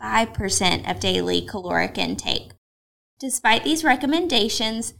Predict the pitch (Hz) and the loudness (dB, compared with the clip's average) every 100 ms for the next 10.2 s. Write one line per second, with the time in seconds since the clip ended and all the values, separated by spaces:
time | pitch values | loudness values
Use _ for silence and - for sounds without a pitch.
0 | - 233 220 233 - - 269 233 254 269 | -10 -4 0 0 0 0 0 0 0 0
1 | 277 - 202 220 220 190 190 196 - 226 | 0 -2 -2 0 2 2 2 -4 -4 -6
2 | 226 - 208 208 233 233 220 202 202 196 | -10 -6 -6 -6 -10 -10 -8 -2 -2 -2
3 | 185 190 180 - - - 240 240 - - | -4 0 -2 -2 -8 -8 -6 -6 -6 -6
4 | 233 208 220 202 - 196 185 180 180 - | -2 0 2 0 2 0 -2 -2 -4 0
5 | 180 190 180 175 196 - - 214 208 180 | 2 2 2 -2 -2 -4 -4 -4 0 0
6 | 180 185 - 185 151 - - - - _ | 2 2 0 -2 -4 -8 -8 -8 -12 _
7 | _ _ 240 240 247 254 - 214 233 254 | _ _ -4 0 0 0 0 4 4 2
8 | 247 247 220 208 233 - - 208 208 202 | -6 -4 -2 0 0 -2 0 -2 0 -4
9 | 196 - 185 185 185 175 175 - 98 - | -2 -2 -2 -2 -2 -2 -4 -6 -10 -16
10 | - | -20